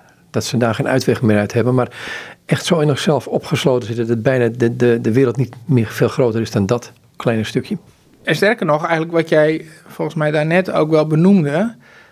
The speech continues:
Speaker 2: soms hebben mensen, eh, duizenden volgers op, eh, eh, nou ja, Instagram of, eh, alle social media's die er zijn, of zijn, zijn super druk met,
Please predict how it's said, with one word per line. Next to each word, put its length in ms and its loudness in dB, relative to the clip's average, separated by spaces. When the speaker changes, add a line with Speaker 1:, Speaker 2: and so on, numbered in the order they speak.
Speaker 2:
soms 340 -4
hebben 240 2
mensen, 680 2
eh, 400 2
duizenden 720 -2
volgers 540 -2
op, 320 0
eh, 300 4
eh, 500 0
nou 160 -2
ja, 220 -2
Instagram 680 2
of, 300 -4
eh, 240 2
alle 160 2
social 340 0
media's 320 2
die 120 -4
er 100 2
zijn, 360 2
of 60 -2
zijn, 220 2
zijn 420 0
super 340 2
druk 320 2
met, 300 2